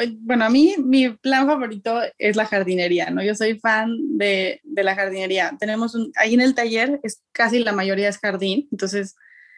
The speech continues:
cada vez que no estoy como dispersa, siempre me salgo al jardín, ¿no? Y ahí estoy quitándole las hojitas y regando y, <clears throat> y así, pero bueno, yo creo que como que cada quien tiene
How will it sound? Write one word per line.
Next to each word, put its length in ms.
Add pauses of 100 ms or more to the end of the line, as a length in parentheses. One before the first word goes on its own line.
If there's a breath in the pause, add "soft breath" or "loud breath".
(160 soft breath)
cada 240
vez 200
que 540 (340)
no 520
estoy 380
como 340
dispersa, 500
siempre 300
me 80
salgo 180
al 80
jardín, 340
¿no? 240
Y 100
ahí 60
estoy 360
quitándole 400
las 180
hojitas 500
y 120 (120)
regando 640
y, 260
<clears throat> 840
y 80
así, 260
pero 220
bueno, 340 (680)
yo 200
creo 140
que 120
como 200
que 100
cada 240
quien 220
tiene 400